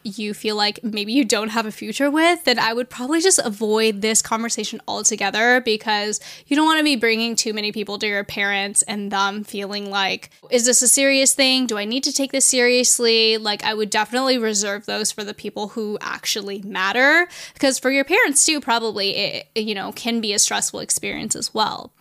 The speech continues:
So I would say sometime, like, right around the six month mark is a healthy part where, you know, you guys know each other well enough in the relationship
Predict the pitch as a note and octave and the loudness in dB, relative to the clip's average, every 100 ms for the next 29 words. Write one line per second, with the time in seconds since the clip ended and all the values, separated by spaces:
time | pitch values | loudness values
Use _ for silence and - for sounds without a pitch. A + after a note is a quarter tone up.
0 | - - - C4 B3 A#3+ C4 C#4+ - D#4+ | -20 -6 0 2 2 0 -2 -2 0 2
1 | D#4 D#4+ E4 F4+ A4+ A4+ G#4 - B3 A3+ | 4 2 0 0 0 0 -2 0 -2 0
2 | B3+ G#4 A#4 F4+ B3 - - - A3 G#3 | -2 -2 0 0 0 -2 -4 -4 -4 -4
3 | A3+ G#3 G#3+ A3+ B3+ G3+ A3 G#3+ A#3 A3+ | -2 -2 -2 -4 -6 -4 -4 -4 -4 -4
4 | - A3 G#3 G#3 - G#3 G3+ G3 - - | -2 0 0 -2 -6 -6 -4 -6 -8 -14
5 | - - A#3+ A#3 A3+ A3+ A#3 A#3+ A#3 A#3+ | -16 -4 2 4 4 2 0 2 2 2
6 | A#3+ A#3+ A3 G#3+ G#3+ A#3+ G#3+ G#3 G3+ G3+ | 0 0 -2 -4 -4 -4 -4 -2 -2 -2
7 | G3+ G3+ G#3 B3 D#4+ D#4+ D4 C#4 C4+ B3 | -4 -4 -6 -2 0 2 2 4 4 6
8 | A#3+ A#3+ | 4 2